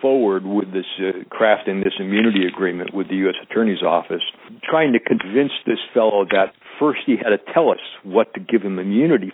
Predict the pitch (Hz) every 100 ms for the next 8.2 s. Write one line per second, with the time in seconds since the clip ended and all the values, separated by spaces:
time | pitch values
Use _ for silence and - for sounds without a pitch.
0 | - - 143 - 135 - _ - - -
1 | - - - 113 113 110 123 135 - 110
2 | 110 104 - 147 139 - 104 101 _ -
3 | - - 160 139 117 123 120 - 107 -
4 | 82 - - 117 123 117 117 104 104 101
5 | 101 87 117 - - 113 90 92 - -
6 | 95 95 98 - - 113 87 101 - 104
7 | 135 135 117 - 139 139 123 95 92 -
8 | 101